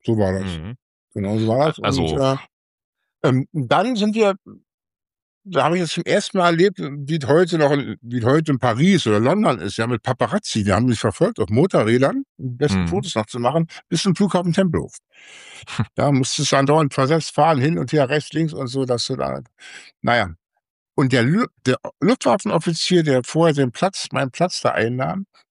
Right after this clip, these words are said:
Speaker 1: das war der, der Scharansky eben begleitet hatte, auch im Flugzeug. Deswegen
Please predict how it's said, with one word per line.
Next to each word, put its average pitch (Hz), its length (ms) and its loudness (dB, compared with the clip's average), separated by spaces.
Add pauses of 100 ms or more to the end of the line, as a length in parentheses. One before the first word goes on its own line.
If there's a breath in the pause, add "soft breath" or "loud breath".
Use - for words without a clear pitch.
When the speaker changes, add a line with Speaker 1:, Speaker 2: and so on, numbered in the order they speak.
Speaker 1:
das 165 280 0
war 165 140 2
der, 156 320 2
der 147 180 0
Scharansky 131 600 -2
eben 127 140 2
begleitet 117 680 2
hatte, 87 200 -6
auch 95 160 -4
im 107 120 -6
Flugzeug. 104 600 0
Deswegen 120 640 0